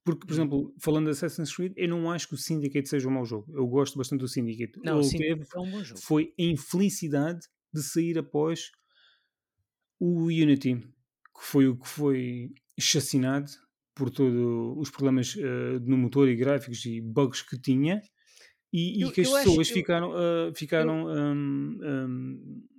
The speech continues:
Speaker 1: com o pé atrás e não aderi-, não aderiram tanto ao, ao Syndicate quanto saiu.
Speaker 2: Eu, eu
Speaker 1: Eh,
Speaker 2: acho, eu acho que isso acabou por ser,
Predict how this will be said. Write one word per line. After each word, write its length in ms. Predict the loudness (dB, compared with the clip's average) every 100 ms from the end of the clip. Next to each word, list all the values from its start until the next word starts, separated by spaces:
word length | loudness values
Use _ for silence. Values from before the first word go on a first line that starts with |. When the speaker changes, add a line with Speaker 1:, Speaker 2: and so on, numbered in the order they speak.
| _ _ _ -20 -16 -14 -4
Speaker 1:
com 120 | -2
o 40 |
pé 140 | 2 0
atrás 560 | 0 -2 -2 -4 -10 -6
e 220 | 0 2
não 560 | 2 2 -2 -4 -6
aderi-, 480 | -8 -6 -4 -6 -6
não 340 | -6 -4 -4 -2
aderiram 400 | -2 0 -2 -4
tanto 400 | -4 -6 -2 -2
ao, 260 | 0 0 0
ao 180 | 0
Syndicate 480 | -2 -2 -2 -2 -4
quanto 200 | -2 -4
saiu. 340 | -4 -6 -6 -10 _ _ _ _ _
Speaker 2:
Eu, 200 | -8 -6
eu 180 | -2 0
Speaker 1:
Eh, 40 | 4
Speaker 2:
acho, 180 | 2
eu 140 | 2 -4
acho 200 | -4 -8
que 120 | -8
isso 260 | -8 -6 -6
acabou 340 | -6 -6 -6
por 160 | -8 -8
ser, 400 | -8 -14 -16